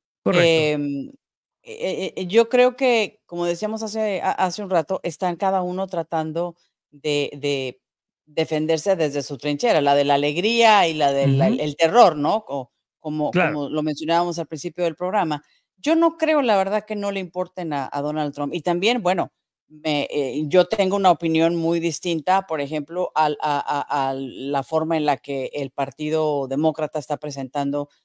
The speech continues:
Speaker 2: sus propuestas de, de, de campaña o su propuesta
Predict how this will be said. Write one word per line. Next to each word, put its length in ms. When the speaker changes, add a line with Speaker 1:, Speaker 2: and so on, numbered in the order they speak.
Speaker 2:
sus 140
propuestas 460
de, 320
de, 300
de 140
campaña 460
o 80
su 140
propuesta 720